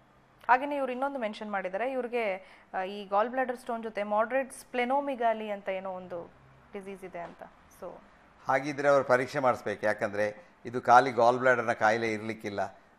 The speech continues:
Speaker 2: ಸ್ಪ್ಲೀನ್ ಕೂಡ ಇದ್ರೆ ಅದರಲ್ಲಿ ಏನೋ ಬೇರೆ ಕಾರಣ ಇರಬೇಕು, ಅಥವಾ ಆ ಅಮ್-, ಆ ಮನುಷ್ಯನಿಗೆ ಅಥವಾ ಅಮ್ಮನಿಗೆ ಸಿರೋಸಿಸ್ ಲಿವರ್ ಇರ್ಬೋದು.
Speaker 1: ಹ್ಮ್.
Speaker 2: ಏನು ಅಂತ ನನಗೆ ಗೊತ್ತಿಲ್ಲ. ನಾನು ಅವ್ರು ಹೇಳಿದ ಪತ್ರದ ಮೇಲೆ ಅವರ ಕಾಯಿಲೆಯನ್ನು ಗುಣ-, ಗುಣಪಡಿಸ್ಲಿಕ್ಕೆ ಸಾಧ್ಯ ಇಲ್ಲ. ಪರೀಕ್ಷೆ ಮಾಡಿ ನೋಡಿದ್ರೆ ಗೊತ್ತಾಗ್ತದೆ.
Speaker 1: ಹ್ಮ್. ಓಕೆ.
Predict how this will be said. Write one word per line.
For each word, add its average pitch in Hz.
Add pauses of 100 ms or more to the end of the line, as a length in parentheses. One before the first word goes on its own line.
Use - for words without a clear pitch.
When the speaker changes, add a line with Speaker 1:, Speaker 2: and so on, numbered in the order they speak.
(120)
Speaker 2:
ಸ್ಪ್ಲೀನ್ 151
ಕೂಡ 135
ಇದ್ರೆ 123
ಅದರಲ್ಲಿ 117
ಏನೋ 113
ಬೇರೆ 113
ಕಾರಣ 110
ಇರಬೇಕು, 95 (320)
ಅಥವಾ 123
ಆ 117
ಅಮ್-, 120
ಆ 113 (360)
ಮನುಷ್ಯನಿಗೆ 117
ಅಥವಾ 110
ಅಮ್ಮನಿಗೆ 107 (400)
ಸಿರೋಸಿಸ್ 131
ಲಿವರ್ 123
ಇರ್ಬೋದು. 98
Speaker 1:
ಹ್ಮ್. 196 (220)
Speaker 2:
ಏನು 156
ಅಂತ 135
ನನಗೆ 127
ಗೊತ್ತಿಲ್ಲ. 107 (120)
ನಾನು 127
ಅವ್ರು 120
ಹೇಳಿದ 127 (680)
ಪತ್ರದ 120
ಮೇಲೆ 117
ಅವರ 113
ಕಾಯಿಲೆಯನ್ನು 107
ಗುಣ-, 104
ಗುಣಪಡಿಸ್ಲಿಕ್ಕೆ 104
ಸಾಧ್ಯ 98
ಇಲ್ಲ. 95 (220)
ಪರೀಕ್ಷೆ 139
ಮಾಡಿ 135
ನೋಡಿದ್ರೆ 123
ಗೊತ್ತಾಗ್ತದೆ. 123
Speaker 1:
ಹ್ಮ್. -
ಓಕೆ. 247